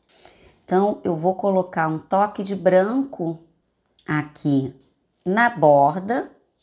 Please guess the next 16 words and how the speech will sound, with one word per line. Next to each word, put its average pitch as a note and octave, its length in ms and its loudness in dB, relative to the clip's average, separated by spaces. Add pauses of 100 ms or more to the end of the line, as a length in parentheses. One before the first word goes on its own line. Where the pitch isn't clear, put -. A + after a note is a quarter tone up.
(520)
suavizando D3 920 -2
um A#3+ 80 -4
pouquinho G3+ 540 -4
com G#3 180 -6
preto F#3+ 440 -4
pra - 160 -6
não C#3 120 -4
ficar B2+ 300 -8
tão C3 260 -4
marcado. G3 1000 -2 (640)
Então, B2+ 180 -12
venho D3 280 0
com F#3+ 140 -4
o F#3 40 -4
pincel F#3 460 -4
preto F3 760 -2